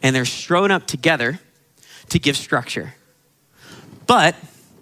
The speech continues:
oh, you can stop it. We're looping. Um, but, put Jesus back up there for me. Um,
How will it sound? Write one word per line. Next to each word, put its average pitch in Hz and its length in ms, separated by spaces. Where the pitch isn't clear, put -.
oh, 120 100
you 117 80
can 110 80
stop 98 260
it. 85 80
We're 123 100
looping. 107 320
Um, 151 600
but, 190 420
put 220 160
Jesus 151 260
back 127 240
up 120 120
there 123 120
for 123 160
me. 117 200
Um, 139 460